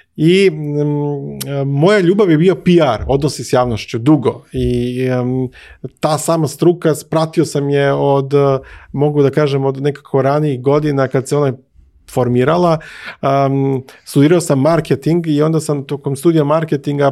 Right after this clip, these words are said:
baš se fokusirao za oblast odnose sa javnošću. Em, i prvi moj posao bio u toj struci, dakle, m, ako mogu da govorim o mojim nekim, m, ajde kažem, m,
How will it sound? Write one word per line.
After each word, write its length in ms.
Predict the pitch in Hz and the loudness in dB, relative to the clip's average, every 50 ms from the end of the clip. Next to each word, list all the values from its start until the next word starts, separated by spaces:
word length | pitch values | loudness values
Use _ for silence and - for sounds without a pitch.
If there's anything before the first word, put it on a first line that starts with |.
| 139 - _ _ _ _ _ _ - | 0 -4 _ _ _ _ _ _ -12
baš 380 | 143 139 151 147 151 - - - | -4 -2 -2 -2 -2 -6 -12 -12
se 160 | - - 143 135 | -8 -6 -6 -4
fokusirao 840 | - 139 127 - 143 135 - - 143 156 160 156 143 131 117 117 | -4 -4 -4 -4 -4 -4 -2 -2 0 2 2 2 2 2 0 -2
za 300 | 117 117 123 131 127 127 | -4 -4 -2 -2 0 0
oblast 420 | 123 135 135 135 131 131 117 - - | 0 0 0 0 0 -2 -2 -2 -2
odnose 340 | 139 135 143 139 - - 117 | -4 -2 -4 -6 -8 -8 -8
sa 140 | - 123 | -6 -4
javnošću. 580 | 120 123 123 131 143 165 175 160 - - 170 165 160 160 - - - - - - - - - - - | -2 -2 -2 -2 -2 -4 -6 -6 -6 -4 -4 -4 -4 -4 -10 -20 -20 -20 -20 -20 -20 -20 -18 -8 -4
Em, 640 | 147 139 135 135 131 131 131 131 131 135 135 131 131 _ _ _ _ _ - | -4 -2 -2 0 -2 -2 -2 -2 -4 -4 -6 -8 -12 _ _ _ _ _ -2
i 240 | 165 156 156 151 147 - - _ _ - | 0 2 4 2 2 -2 -12 _ _ 0
prvi 260 | - 185 190 185 170 | 2 4 4 4 4
moj 220 | 165 170 156 160 | 4 4 2 2
posao 380 | - 151 151 147 - - 135 120 | 2 0 0 0 0 -2 0 0
bio 300 | 117 127 123 120 120 117 | 2 2 2 2 2 2
u 100 | 117 117 | 0 -2
toj 260 | 117 - 127 120 110 | -2 -2 -2 -2 -2
struci, 480 | 117 - - 131 135 139 139 - 160 156 | -4 -6 -4 -2 -2 -2 -2 -2 -2 0
dakle, 320 | 151 139 135 - 147 135 | 0 -2 -2 -2 -4 -2
m, 460 | 131 131 135 135 139 135 135 131 127 | -2 -2 -4 -4 -6 -6 -8 -10 -8
ako 220 | 127 127 127 - 131 | -8 -8 -8 -6 -6
mogu 320 | 135 135 139 135 135 135 | -4 -2 -2 -2 -2 -2
da 100 | 131 127 | -4 -2
govorim 380 | 123 131 139 139 143 139 135 131 | -2 0 0 0 0 0 0 -2
o 60 | 127 | -2
mojim 280 | 127 131 135 135 131 | -2 -2 -2 -2 -2
nekim, 400 | 127 131 127 127 - 139 131 123 127 _ _ _ _ - | -2 -4 -6 -6 -4 -4 -4 -4 -8 _ _ _ _ -16
m, 200 | 131 127 127 131 | -14 -12 -12 -10
ajde 180 | 131 135 135 131 | -8 -6 -6 -4
kažem, 220 | - 135 135 131 | -4 -4 -4 -4
m, 300 | 127 127 127 127 131 127 | -6 -6 -8 -10 -12 -12